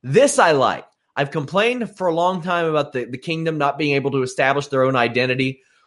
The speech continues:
with the retread conspiracy storyline. This is way better. This is something that sets him apart.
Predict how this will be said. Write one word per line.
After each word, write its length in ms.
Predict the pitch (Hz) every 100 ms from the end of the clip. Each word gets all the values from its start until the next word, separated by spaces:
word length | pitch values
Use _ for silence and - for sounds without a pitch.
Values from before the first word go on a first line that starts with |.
| -
with 240 | 139 113
the 120 | 139
retread 920 | 123 123 160 175 - - 160 151 147 135
conspiracy 640 | 139 - 151 147 147 139
storyline. 760 | - 143 139 139 139 139 135 127 _ _ _ _
This 320 | 127 226 -
is 160 | 240 170
way 200 | 214 196
better. 340 | 226 233 151
This 160 | 165 226
is 100 | -
something 440 | 247 233 247 247
that 120 | 226
sets 320 | - 226 214
him 120 | 226 220
apart. 580 | 220 240 247 202 -